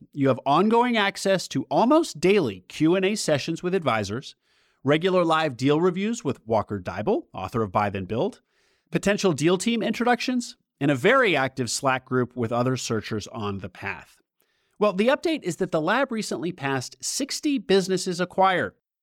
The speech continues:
and for well over a hundred million dollars in aggregate transaction value. Also, all members now enjoy lifetime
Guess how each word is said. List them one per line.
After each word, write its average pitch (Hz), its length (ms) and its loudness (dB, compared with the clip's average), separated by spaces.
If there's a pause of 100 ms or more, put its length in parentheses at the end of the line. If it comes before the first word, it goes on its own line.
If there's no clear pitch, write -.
(160)
and 135 140 -2
for 147 100 0
well 151 240 4
over 165 200 2
a 135 180 0
hundred 196 460 -2
million 180 280 2
dollars 135 440 0
in 113 100 -4
aggregate 113 420 -6
transaction 104 640 -6
value. 156 440 0 (760)
Also, 208 540 2 (300)
all 165 320 4
members 165 520 0
now 131 380 0
enjoy 139 480 0
lifetime 214 760 0